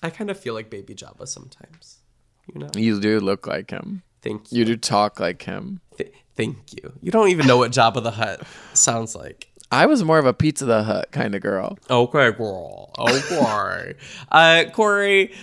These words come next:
Speaker 1: where can people find you?
Speaker 2: I am at, uh, Forever Alone this
Speaker 1: Yeah.
Speaker 2: Galentine's Day. <laughs>
Speaker 1: Yep.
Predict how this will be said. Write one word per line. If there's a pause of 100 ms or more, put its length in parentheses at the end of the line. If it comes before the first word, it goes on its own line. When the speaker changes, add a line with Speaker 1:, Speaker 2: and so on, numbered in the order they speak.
(100)
Speaker 1:
where
can
people
find
you? (320)
Speaker 2:
I
am (160)
at,
uh,
Forever
Alone
this
Speaker 1:
Yeah.
Speaker 2:
Galentine's
Day. (180)
<laughs>
Speaker 1:
Yep.